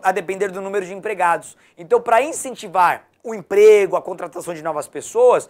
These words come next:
quanto maior o número de funcionários, maior o desconto aí na carga tributária, questões previdenciárias e tudo mais.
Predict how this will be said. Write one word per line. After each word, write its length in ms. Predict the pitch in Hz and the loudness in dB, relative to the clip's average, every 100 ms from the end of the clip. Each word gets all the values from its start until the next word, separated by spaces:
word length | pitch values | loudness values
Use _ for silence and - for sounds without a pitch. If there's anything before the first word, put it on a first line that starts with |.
| _ _ | _ _
quanto 200 | - 214 | -12 0
maior 200 | 247 226 | 0 0
o 20 | |
número 200 | 220 196 | -4 -8
de 60 | |
funcionários, 520 | - 214 220 208 220 202 | -14 -14 -6 -2 -4 -4
maior 240 | 214 214 | -6 -6
o 60 | 202 | -8
desconto 420 | - 196 202 202 | -12 -12 -10 -10
aí 80 | 190 | -10
na 120 | 180 | -10
carga 220 | 185 170 | -10 -10
tributária, 680 | 180 185 180 185 185 175 160 | -12 -20 -8 -2 0 0 -2
questões 320 | 165 - 156 | -10 -18 -20
previdenciárias 840 | - 160 160 156 170 165 165 151 139 | -18 -16 -16 -16 -6 -2 -2 -4 -12
e 40 | |
tudo 200 | 156 175 | -16 -10
mais. 300 | 175 151 | -6 -8